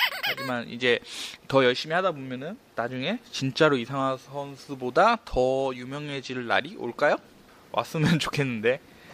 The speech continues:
그래야지 프로레슬링도 많이 발전한다고 생각하고 있거든요.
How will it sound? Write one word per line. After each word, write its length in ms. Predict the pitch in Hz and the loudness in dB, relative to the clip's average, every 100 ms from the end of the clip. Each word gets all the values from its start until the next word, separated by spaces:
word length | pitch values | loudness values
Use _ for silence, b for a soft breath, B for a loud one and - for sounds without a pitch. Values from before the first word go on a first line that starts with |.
| B B - | B B 0
그래야지 340 | 147 160 139 | 6 6 4
프로레슬링도 1800 | 135 180 185 175 - 165 151 143 143 139 139 135 131 131 131 123 131 135 | -4 0 2 2 0 -2 0 0 -2 -4 -6 -6 -8 -6 -6 -4 0 4
많이 240 | 120 127 | 4 2
발전한다고 1200 | 131 127 151 143 143 135 131 131 123 131 127 123 | -4 -4 -2 -2 -2 -4 -6 -6 -8 -10 -6 -4
생각하고 360 | 120 165 160 165 | -4 0 2 2
있거든요. 380 | - 113 113 | 0 -6 -2